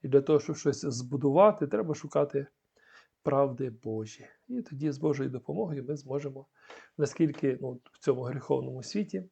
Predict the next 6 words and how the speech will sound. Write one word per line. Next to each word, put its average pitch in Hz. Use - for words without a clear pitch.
наскільки 139
можливо 160
це, 175
е, 139
облаштувати 147
своє 139